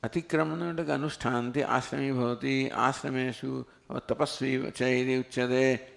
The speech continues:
અને એટલા માટે કહેવામાં આવ્યું કે અપત-, અ, જે તપ વગરનો છે એને આત્મજ્ઞાન થતું નથી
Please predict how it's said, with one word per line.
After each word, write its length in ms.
અને 340
એટલા 400
માટે 140
કહેવામાં 320
આવ્યું 200
કે 100
અપત-, 220
અ, 440
જે 120
તપ 300
વગરનો 440
છે 380
એને 540
આત્મજ્ઞાન 680
થતું 300
નથી 560